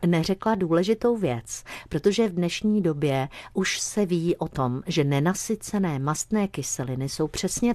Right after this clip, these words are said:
to, čeho máme nedostatek. A nenasycené mastné kyseliny, možná už i naši posluchači vědí, že jsou omega tři, tam patří rybí tuky nejvíc, některé rostlinné tuky,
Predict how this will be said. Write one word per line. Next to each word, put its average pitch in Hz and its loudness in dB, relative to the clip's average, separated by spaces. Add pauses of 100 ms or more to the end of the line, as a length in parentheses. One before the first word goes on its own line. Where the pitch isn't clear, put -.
to, 156 2
čeho 165 -2
máme 156 2
nedostatek. 135 -2 (360)
A 123 -6
nenasycené 170 0
mastné 151 0
kyseliny, 139 -4 (240)
možná 165 2
už 208 -2
i 180 2
naši 180 2
posluchači - -2
vědí, 135 -2
že 151 0
jsou 165 0
omega 190 2
tři, 117 0 (240)
tam 156 0
patří 139 -2
rybí 123 -2
tuky 190 0 (260)
nejvíc, 127 -2 (280)
některé 143 0
rostlinné 120 -4
tuky, 185 -2